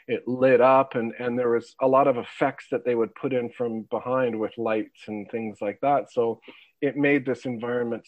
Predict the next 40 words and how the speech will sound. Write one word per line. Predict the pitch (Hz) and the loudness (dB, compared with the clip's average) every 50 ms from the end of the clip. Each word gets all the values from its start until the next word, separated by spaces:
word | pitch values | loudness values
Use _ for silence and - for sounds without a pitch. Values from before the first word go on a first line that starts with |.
| - - | -14 -4
so | - 139 127 123 120 | 0 2 2 2 0
easy | - - 127 123 120 117 - 120 113 113 - - | -2 -6 -8 -8 -8 -8 -10 -10 -10 -10 -10 -8
to, | - 117 107 107 104 92 - _ _ _ _ _ _ _ _ _ _ _ _ _ - | -6 -6 -4 -6 -6 -8 -12 _ _ _ _ _ _ _ _ _ _ _ _ _ -14
uh, | 104 107 107 107 - | -10 -8 -8 -8 -8
to | - 127 120 - | -8 -8 -6 -6
immerse | 117 113 117 120 123 - - | -6 -4 -2 -2 -4 -4 -4
myself | - 120 104 - - 120 101 98 - - | -4 -4 -4 -4 -2 -4 -4 -4 -4 -4
in. | 107 101 98 95 - _ _ _ _ _ _ _ _ _ _ _ _ _ _ _ _ _ _ _ - | -4 -4 -4 -6 -10 _ _ _ _ _ _ _ _ _ _ _ _ _ _ _ _ _ _ _ -8
And | 131 123 113 110 | -8 -6 -6 -6
the | 117 | -8
chair | - - - - 170 143 139 135 | -6 -4 0 2 4 4 4 4
would | 131 131 127 | 2 0 -2
come | - 139 135 131 | -2 -4 -2 -2
up | 127 127 - | -2 -2 0
out | 135 123 | 0 2
of | 123 | 2
the | 120 120 | 2 0
ground. | 117 123 123 120 120 120 117 110 | 0 0 -2 -2 -2 -2 -2 -2
Those | 120 117 113 | -2 -4 -4
big | 113 - 147 135 135 151 | -4 -4 -4 -4 -4 -4
engines | - 131 139 143 151 151 135 151 143 131 120 110 120 | -2 0 0 2 0 0 0 0 -2 -2 -2 -4 -4
would | 120 120 117 | -2 -2 -2
actually | 117 123 123 123 127 - - - 143 135 131 | 0 0 0 0 -2 -4 -6 -4 -4 -4 -4
come | 113 - - - 147 139 135 | -6 -8 -6 -4 -2 0 0
up | 131 131 - | 0 0 0
out | 143 131 127 | 2 2 2
of | 127 120 | 2 2
the | 123 | -2
ground. | 107 - - 127 131 131 131 131 127 123 117 | -6 -8 -6 -4 -2 0 0 0 0 -2 -2
The, | 113 123 117 113 - - - - - - - - | 0 0 0 0 -2 -6 -16 -20 -20 -20 -8 -2
you | - 139 | 0 2
know, | 139 131 123 | 4 4 2
Max | 123 123 135 139 139 139 135 - - - | 2 2 2 2 0 0 -2 -8 -12 -8
would | 135 135 127 120 117 117 123 _ _ _ _ - | -4 -2 -2 -2 -2 -6 -14 _ _ _ _ -14
track | - - - 151 135 135 139 135 - | -10 -6 -4 -2 -2 -2 -4 -6 -6
along | - 123 127 127 123 127 127 127 | -4 -2 0 0 0 0 -2 -2
the, | 127 120 113 _ _ _ - 127 | -4 -6 -6 _ _ _ -6 -4
uh, | 120 110 - - | -4 -6 -8 -8
floor | - 147 139 139 135 135 131 127 | -4 -2 2 4 4 4 4 6
or, | 117 120 120 120 120 120 | 6 6 6 6 4 0